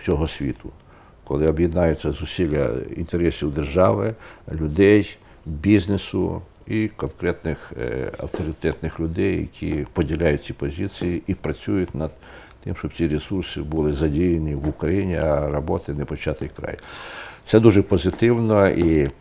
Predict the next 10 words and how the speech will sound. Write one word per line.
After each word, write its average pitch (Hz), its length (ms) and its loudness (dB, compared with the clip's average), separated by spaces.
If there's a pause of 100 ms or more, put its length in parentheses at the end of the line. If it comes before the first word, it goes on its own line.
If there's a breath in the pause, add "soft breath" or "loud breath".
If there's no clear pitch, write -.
(220)
ми 85 240 0
бачимо 87 380 2
великий 82 320 0
інтерес, 101 480 2 (320)
що - 240 -6
по 87 200 -2
мірі 78 440 2
розростання 78 600 0
діяльності 85 920 0 (300)
збільшився 78 760 -2